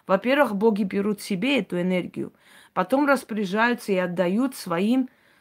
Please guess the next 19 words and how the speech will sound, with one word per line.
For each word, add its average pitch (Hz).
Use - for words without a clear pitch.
служащим 247
силам. 175
Понимаете, 226
это 202
как, 285
вот, 220
грубо 214
говоря, 240
зарплату 226
платить. 170
Они 202
должны 220
отдавать 226
энергию 254
этим 202
силам, 196
чтобы 202
эти 214
силы 214